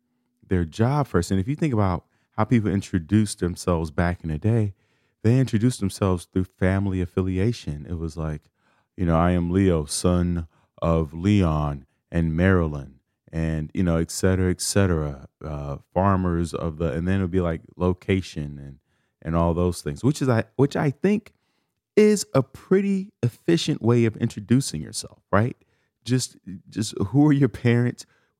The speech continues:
Give me your social security number. Where are you from? What school did you go to? Do you have any warrants? Have you been vaccinated? G-, just give me all that right up front, and then I,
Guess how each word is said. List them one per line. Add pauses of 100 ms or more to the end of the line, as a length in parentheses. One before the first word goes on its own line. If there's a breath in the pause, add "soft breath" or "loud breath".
Give
me
your
social
security
number.
Where
are
you
from? (340)
What
school
did
you
go
to?
Do
you
have
any
warrants? (320)
Have
you
been
vaccinated? (160)
G-,
just
give
me
all
that
right
up
front, (460)
and
then
I,